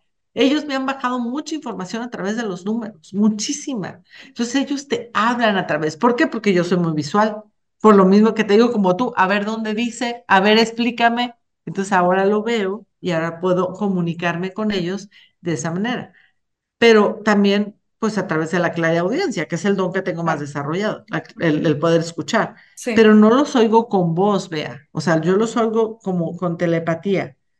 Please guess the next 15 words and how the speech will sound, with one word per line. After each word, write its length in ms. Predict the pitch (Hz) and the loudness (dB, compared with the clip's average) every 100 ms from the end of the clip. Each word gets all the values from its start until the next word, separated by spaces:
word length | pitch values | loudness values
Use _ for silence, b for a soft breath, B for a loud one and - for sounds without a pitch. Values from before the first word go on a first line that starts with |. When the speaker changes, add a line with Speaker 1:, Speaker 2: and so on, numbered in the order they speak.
| - | -4
Speaker 1:
O 20 | |
sea, 100 | 247 | 2
Speaker 2:
Sí. 40 | 190 | 4
Speaker 1:
yo 160 | 214 | 4
cuando 240 | 285 294 277 | 4 -2 -2
canalizo 640 | 220 185 190 233 - 269 | -2 -2 0 -2 2 4
es 160 | 233 214 | 4 0
como 180 | 226 220 | -4 -6
si 80 | - | -6
estuviera 400 | - 180 190 196 | -4 0 0 0
conectada 680 | 202 175 - 190 190 196 - | -4 -6 -2 0 0 -2 -6
a 60 | 175 | -6
una 320 | 175 180 180 | -4 -4 -6
computadora 600 | 185 165 151 151 151 165 | -8 -8 -6 -4 -4 -4
universal 600 | 190 202 214 214 294 427 | -4 -2 -2 -2 -4 -4